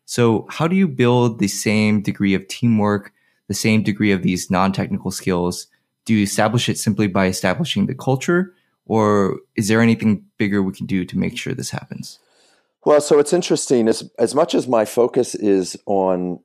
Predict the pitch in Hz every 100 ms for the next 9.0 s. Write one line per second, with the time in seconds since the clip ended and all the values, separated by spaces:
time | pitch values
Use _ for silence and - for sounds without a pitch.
0 | - 92 85 80 98 107 92 85 - 85
1 | 87 90 104 113 - 98 - 85 78 -
2 | 85 - 80 80 80 80 82 80 - -
3 | - 95 82 82 80 78 - _ - -
4 | - 101 123 160 110 107 - 110 107 95
5 | 87 82 90 90 85 - 85 78 78 -
6 | 101 110 147 80 82 76 76 - 87 85
7 | 76 76 - - 92 76 - - - 87
8 | 76 76 76 _ _ _ - 92 90